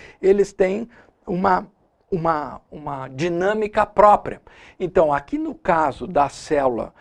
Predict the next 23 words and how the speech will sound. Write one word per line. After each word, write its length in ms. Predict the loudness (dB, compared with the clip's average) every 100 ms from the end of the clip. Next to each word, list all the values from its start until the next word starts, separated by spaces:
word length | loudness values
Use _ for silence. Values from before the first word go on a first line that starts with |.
| -20 _
muscular 880 | 0 0 0 -4 0 2 4 2 -2 _ _ -12
de 200 | -4 -2
uma 240 | -2 -10
pessoa 640 | -8 -10 -10 -8 -8 -8 -14 _ -8
normal, 580 | -6 -2 2 2 2 -4 -20 -20 -20 -16
esses 600 | -6 -2 -2 -4 -8 -10 -12 -2
receptores 1040 | 0 0 -2 -2 0 4 4 2 -10 -20 -20 _
localizados 840 | 0 0 2 0 -2 -2 -2 -2 -8
aqui 300 | -12 -12 -8
na 180 | -6 -4
placa 360 | -2 -2 -4
motor, 400 | -8 -6 -4 -4
ou 80 | -4
seja, 240 | -10 -14
na 160 | -12 -10
membrana 500 | -10 -2 0 0 -4
da 160 | -14 -14
célula 320 | -12 -12 -14
muscular, 560 | -20 -20 -12 -8 -10 -12 -20 -20 -4
eles 260 | 0 0 0
têm 260 | -2 0
uma 220 | -2 -2 -2
vida 500 | -2 -2 -2 -4